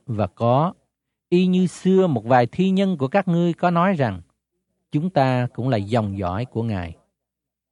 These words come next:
Vậy, bởi chúng ta là dòng dõi Đức Chúa Trời, thì chớ nên ngờ rằng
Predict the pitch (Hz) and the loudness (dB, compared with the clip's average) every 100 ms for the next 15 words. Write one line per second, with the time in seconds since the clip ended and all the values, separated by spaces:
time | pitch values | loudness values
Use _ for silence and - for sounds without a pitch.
0 | - 107 107 120 _ _ _ _ 120 156 | -6 -2 -2 -4 _ _ _ _ 0 0
1 | 202 240 226 190 131 117 143 135 120 131 | 0 2 4 4 2 4 4 4 6 4
2 | 190 - 226 - 131 101 87 _ _ _ | 2 -2 -2 2 2 2 0 _ _ _
3 | _ _ - 107 - 160 196 185 160 123 | _ _ -8 -8 0 0 2 2 2 2
4 | 110 104 107 | 2 0 -2